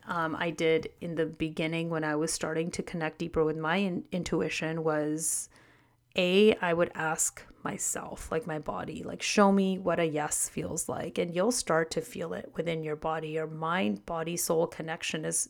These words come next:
incredibly strong. So if you are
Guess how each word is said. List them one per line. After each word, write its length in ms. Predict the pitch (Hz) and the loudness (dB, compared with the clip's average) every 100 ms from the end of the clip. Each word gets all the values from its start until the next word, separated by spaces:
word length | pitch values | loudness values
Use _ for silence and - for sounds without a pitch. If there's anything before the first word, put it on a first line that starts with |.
| _ | _
incredibly 800 | 196 190 - - 180 170 170 180 | -6 -6 -8 0 2 2 -2 -2
strong. 480 | - - 185 196 220 - - - - - - | -2 -2 -4 -6 -10 -14 -18 -16 -18 -12 2
So 240 | 208 190 | 4 6
if 200 | 180 - | 2 -2
you 280 | 185 202 214 | 2 4 4
are 560 | 185 175 175 175 202 | 4 4 4 0 -2